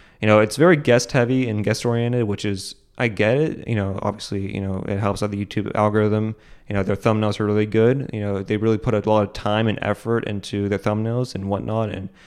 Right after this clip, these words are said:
and to make it spread viral. But in terms of the conversations, in terms of what they're discussing about, in terms of their content, i-, it's, it's very lacking. But anyways,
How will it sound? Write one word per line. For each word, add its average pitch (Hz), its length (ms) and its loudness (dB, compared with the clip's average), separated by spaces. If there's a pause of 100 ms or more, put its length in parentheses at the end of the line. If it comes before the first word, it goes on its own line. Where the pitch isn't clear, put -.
(160)
and 98 160 -6
to - 80 -4
make 101 260 -2
it 95 240 -4 (160)
spread 104 300 0
viral. 104 500 4
But 104 160 2
in 107 80 -2
terms 156 220 0
of - 60 -18
the - 60 0
conversations, - 800 -6 (340)
in 113 120 0
terms 156 280 2
of 117 340 2 (460)
what 113 280 4
they're 117 80 4
discussing - 600 -4
about, - 380 -8 (280)
in 107 100 -4
terms 165 260 2
of 135 40 0
their 117 80 0
content, 117 720 -2 (500)
i-, - 40 0
it's, 131 360 0 (100)
it's 135 220 -4 (220)
very 139 220 4
lacking. 101 440 -4
But 127 220 2
anyways, 123 440 2